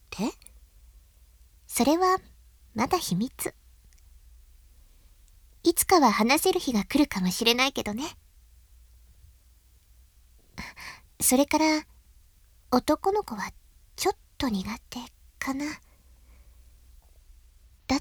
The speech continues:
て、すぐエッチな目で女の子を見るし、なんだか信用を受けないんだもん。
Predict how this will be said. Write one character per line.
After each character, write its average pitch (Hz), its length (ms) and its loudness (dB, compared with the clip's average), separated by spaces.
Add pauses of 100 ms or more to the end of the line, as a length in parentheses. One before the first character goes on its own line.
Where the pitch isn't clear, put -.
(140)
て、 - 80 -8 (680)
す - 220 2
ぐ - 160 -2
エ 311 80 8
ッ 330 120 2
チ 392 140 4
な 339 80 4
目 233 140 4
で 220 100 2
女 269 300 6
の 339 100 4
子 - 160 0
を 214 80 4
見 208 160 2
る 277 80 0
し、 - 340 -8 (1200)
な 208 200 2
ん - 20 -4
だ 330 120 2
か - 100 -10
信 247 320 2
用 359 140 6
を 330 60 4
受 - 160 -4
け 370 40 -2
な 440 100 -2
い 523 60 -6
ん 523 40 -10
だ 339 120 -2
も 180 100 -2
ん。 147 40 -6